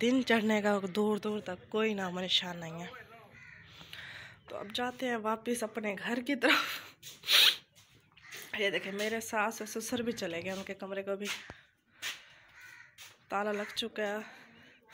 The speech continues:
मेरी सास ने सुबह, इतनी सुबह सुबह उठकर कपड़े धोए हैं, मैं खुद हैरान रह गई हूँ। जब मैं सो रही थी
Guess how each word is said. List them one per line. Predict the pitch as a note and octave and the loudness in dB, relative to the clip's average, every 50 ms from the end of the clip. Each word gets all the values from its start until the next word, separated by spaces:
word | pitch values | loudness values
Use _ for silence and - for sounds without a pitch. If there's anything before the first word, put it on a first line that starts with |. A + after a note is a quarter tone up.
| - - - - - - - - _ - - | -20 -18 -18 -18 -18 -20 -20 -20 _ -12 -6
मेरी | F#3+ G#3 G3+ G#3+ G#3 | -6 -4 -4 -4 -6
सास | - - G#3 G3+ A3 G#3+ - | -4 -4 -4 -4 -4 -6 -6
ने | A3 G#3+ | -10 -8
सुबह, | - G#3 G3+ G3+ G#3 G3+ G#3+ A#3+ D4+ F4 - - - - - - | -8 -10 -10 -8 -4 -4 -4 -4 -4 -6 -12 -18 -20 -18 -14 -12
इतनी | B3+ - - - - D4+ C#4+ D4 D4 D4 | -12 -14 -14 -8 -4 -2 0 0 0 -2
सुबह | C#4+ - C#4 B3+ C4 B3 | -2 -4 -4 -2 -2 -4
सुबह | - B3+ A#3+ B3 A#3+ A3+ A3+ A3+ | -2 -4 -2 -2 -2 -2 -2 -4
उठकर | A3+ - - A3+ G#3+ - | -6 -6 -6 -6 -6 -4
कपड़े | A3+ A3 - A3 G#3+ G#3+ | -6 -6 -6 -4 -6 -6
धोए | F#3 F#3+ E3+ G3+ G3+ G#3 | -6 -8 -10 -8 -8 -6
हैं, | A3 A3 | -6 -4
मैं | A3 G#3+ G3+ G3 | -2 -4 -4 -4
खुद | - - G#3+ G#3+ A3 | -4 -6 -4 -4 -2
हैरान | G#3 G3+ F#3+ F#3 F#3 F#3+ F#3+ | -4 -2 -4 -4 -4 -4 -4
रह | F#3+ F#3+ | -4 -4
गई | F#3+ F#3+ | -4 -2
हूँ। | G#3+ A3+ A3+ | -2 -2 -2
जब | G#3 F#3+ F3+ | -4 -4 -6
मैं | F#3+ G3 G3+ | -4 -6 -6
सो | - - - G3 F#3+ G3 | -6 -4 -2 -2 0 0
रही | G3 F3+ D#3 | 0 -2 -4
थी | - - - | -8 -10 -16